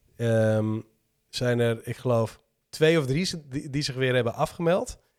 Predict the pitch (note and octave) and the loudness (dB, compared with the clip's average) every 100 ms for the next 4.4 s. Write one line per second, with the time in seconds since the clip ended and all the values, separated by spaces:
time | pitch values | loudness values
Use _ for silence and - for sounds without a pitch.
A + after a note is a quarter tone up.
0 | _ _ A2 B2+ B2+ G#2+ - G#2+ A#2 A2 | _ _ -4 -2 0 -2 0 -2 -2 -2
1 | E3 F3 E3 A#2+ A#2+ A#2+ A#2 G#2+ G#2 G#2 | 0 0 -2 -6 -2 -4 0 2 2 0
2 | G2+ G2+ G2 G#2 _ _ _ _ _ A2+ | 0 0 0 -4 _ _ _ _ _ -6
3 | F#2 F#2 G2+ - G#2 G2+ G2 G2 G2 G2 | -4 -4 -8 -8 -4 -2 -2 -2 -2 -4
4 | G2 - G2 F#2+ | -6 -8 -8 -8